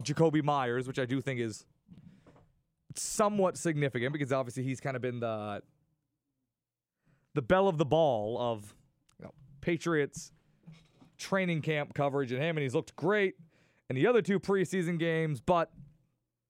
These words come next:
as I usually sort of do with these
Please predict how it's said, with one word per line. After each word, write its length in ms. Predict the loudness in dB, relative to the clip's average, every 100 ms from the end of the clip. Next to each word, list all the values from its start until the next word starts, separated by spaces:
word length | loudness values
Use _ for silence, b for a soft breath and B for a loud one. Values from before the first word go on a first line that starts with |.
| _ _ _ _ _ _ _ _ _ _ _ _ b b b b _ _ _ _ _ _ -2
as 220 | 2 4
I 60 | 4
usually 520 | 4 2 2 2 0
sort 240 | 2 0
of 140 | 0 0
do 220 | 2 4
with 220 | 2 0
these 540 | 0 0 -2 -4 -14